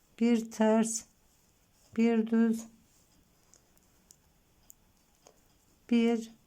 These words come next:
iki, üç. Üç ters ördüm. Dördüncü tersi,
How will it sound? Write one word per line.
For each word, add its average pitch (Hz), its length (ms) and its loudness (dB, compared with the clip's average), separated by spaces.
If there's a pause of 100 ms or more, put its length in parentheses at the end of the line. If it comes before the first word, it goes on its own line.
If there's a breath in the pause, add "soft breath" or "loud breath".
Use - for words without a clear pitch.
(640)
iki, 226 580 2 (540)
üç. 220 360 -2 (380 soft breath)
Üç 285 260 0
ters 254 380 -2
ördüm. 214 420 2
Dördüncü 269 600 2
tersi, 185 760 -2